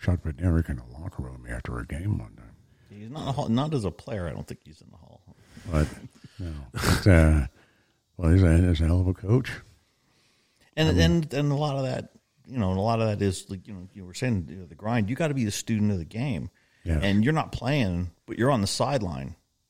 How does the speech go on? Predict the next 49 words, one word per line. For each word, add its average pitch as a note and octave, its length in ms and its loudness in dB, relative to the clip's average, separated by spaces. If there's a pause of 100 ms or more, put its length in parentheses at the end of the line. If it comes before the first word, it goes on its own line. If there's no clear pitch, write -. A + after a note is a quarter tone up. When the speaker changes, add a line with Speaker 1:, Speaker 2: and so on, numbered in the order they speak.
(360)
Speaker 2:
and G2+ 120 2
you're C3+ 120 4
watching A2+ 400 -4
the F2 60 -2
game. E2+ 260 -4
And G2 160 -6
when, G2 260 -16 (360)
you G#2+ 100 -4
know, B2 80 0
that A#2+ 180 -4
guy G#2 220 -2
comes G2 240 -4
off G2 180 -8
the - 80 -12
field, F#2+ 280 -8
if D#2+ 60 -16
he's G#2 160 -14
having F2+ 240 -4
a F2 40 -4
bad F2 260 -6
game, G2 380 -4 (560)
you G#2+ 80 -6
know, F2+ 240 0
yeah, B2+ 220 0
all C#3 180 0
the G2+ 80 -4
coaches B2 440 -2
are F#2 80 -6
there, E2+ 240 -10
but, G2+ 140 -20 (120)
you A#2 100 -6
know, G#2 140 0
the F#2 140 -4
O-line A2 400 2
coach G#2 320 -2
or F2+ 40 -6
the D#2 80 -8
Q, G#2 340 -6
you G#2+ 80 -10
know, E2 180 -16
the F2+ 140 -4
offensive G#2 420 -4
coordinator, F#2+ 480 -6 (300)
he's C3+ 120 -18
got E3 140 -2
more C#3 140 4
than A#2 80 6
just G2 200 0
you. G2 440 -10